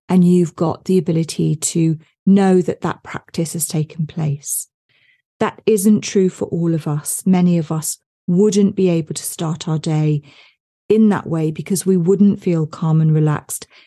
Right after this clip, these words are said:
simply because we've got everything ahead of us and we feel anxious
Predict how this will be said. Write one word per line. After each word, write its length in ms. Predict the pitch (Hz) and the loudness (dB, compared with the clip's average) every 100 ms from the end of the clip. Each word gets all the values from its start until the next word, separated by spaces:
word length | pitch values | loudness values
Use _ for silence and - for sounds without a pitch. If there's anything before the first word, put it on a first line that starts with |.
| _ | _
simply 480 | - - 190 - 190 | -4 0 0 2 0
because 380 | 170 156 175 - | 0 -2 -4 0
we've 160 | 175 | -2
got 320 | - 170 - _ _ _ _ _ _ - | 0 -2 -4 _ _ _ _ _ _ -2
everything 500 | 190 180 175 - 165 | -2 0 0 2 0
ahead 300 | 156 170 156 | 0 -2 -2
of 120 | - | -4
us 380 | - 139 - - _ - - _ | -6 -4 -4 -4 _ -20 -20 _
and 280 | 175 165 160 | -2 2 2
we 160 | 156 175 | 2 0
feel 520 | - 165 156 151 147 _ _ - | 2 2 2 2 -2 _ _ -4
anxious 580 | 196 - - 156 - | -2 -2 -2 -2 -4